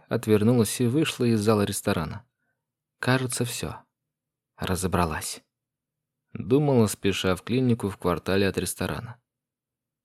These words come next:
После такого мужчины отваливают.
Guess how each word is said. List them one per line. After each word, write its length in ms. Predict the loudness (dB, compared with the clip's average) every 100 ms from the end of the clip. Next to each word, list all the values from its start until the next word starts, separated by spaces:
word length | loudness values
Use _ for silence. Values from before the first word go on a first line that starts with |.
| _ _
После 340 | -2 -2 -2
такого 460 | -4 -4 2 4 6
мужчины 540 | 4 0 -2 0 2
отваливают. 840 | 2 0 0 2 0 -4 -6 -10